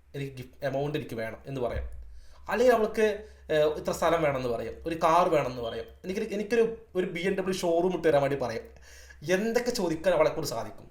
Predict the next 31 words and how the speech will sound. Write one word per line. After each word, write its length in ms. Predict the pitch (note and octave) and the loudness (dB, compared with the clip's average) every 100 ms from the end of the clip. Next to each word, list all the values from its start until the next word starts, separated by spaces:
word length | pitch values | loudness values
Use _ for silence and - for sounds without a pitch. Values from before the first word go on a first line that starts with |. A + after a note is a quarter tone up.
| - | 2
അതായത് 300 | F3+ A#3+ B3 | 6 8 8
അതിനൊരു 280 | B3 B3+ F3+ G#3+ | 6 2 0 -2
കണക്കില്ല. 560 | G#3 - B3 G#3 C3+ E3 | -2 0 0 2 0 0
അവൾക്ക് 440 | G3+ A#3+ A#3+ C4 | 2 2 0 -6
വേണ്ടത്, 500 | F3+ G3+ G#3 A3 A3+ - - | -2 -2 0 0 0 -2 -4
അവൾ, 200 | D3+ G#3 | 2 4
അവൾ 260 | G3 F#3 A3 | 4 2 2
ആവശ്യപ്പെടുന്നത്, 800 | G3+ G#3 G#3+ A3+ F#3+ E3+ B2+ - | 4 2 2 -2 -2 -2 -4 -6
അവൾ 160 | D3+ G3 | -4 -4
ഇഷ്ടപ്പെടുന്നത് 560 | - - A3+ F#3+ F3 | -2 -2 -2 -4 -2
അവൾക്ക് 200 | E3+ F3 | -4 -4
എന്തും 220 | G3 F#3+ F#3+ | -8 -6 0
ചോദിക്കാന്നുള്ളതാണ്. 920 | F#3+ F3 F3+ F3 D3+ B2 - - - - - - | 0 2 2 2 0 -2 -6 -12 -14 -16 -16 -2
അപ്പൊ 140 | F#3 - | 0 4
അതിനവൻ 400 | G3 G#3+ C4+ C4+ | 4 6 6 6
തയ്യാറായിട്ടില്ലെങ്കിൽ 960 | A3+ G#3+ A#3 C#4+ C4 A#3 A#3 A3+ G#3 F3+ - - - - | 4 6 8 8 8 6 4 2 2 -4 -8 -20 -20 -6
വിവാഹം 300 | A#3 B3 C4 | 2 2 4
നടക്കില്ല. 400 | B3+ A3+ B3+ A3 G#3 - - | 2 2 4 6 6 6 -10
പിന്നെ 220 | - F#3 F#3+ | -6 2 4
അ-, 180 | F3 D#3 | 2 2
അവളെ 200 | F3 F#3 F3+ | 4 4 4
ഫോഴ്സ് 300 | F3+ F#3 F#3+ | 0 0 2
ചെയ്യാൻ 180 | F#3 | 2
ആർക്കും 240 | E3 - D3 | 2 2 2
അവകാശമില്ല, 500 | C3+ C#3+ C#3+ A#2 B2+ - - - - | 2 2 0 -2 -6 -8 -20 -18 -2
അത് 100 | D#3 | 0
അവളുടെ 340 | C#3+ D3+ D3+ | 4 2 2
ഇഷ്ടമാണ്. 340 | - - G#2+ - - - - - | -2 -6 -6 -10 -20 -14 -4 4
ഒരു 160 | A#3 | 4
സ്ത്രീ 280 | A#3+ G#3 G3 C3+ | 4 2 0 2
അവരെ 260 | D3 D#3 | 4 4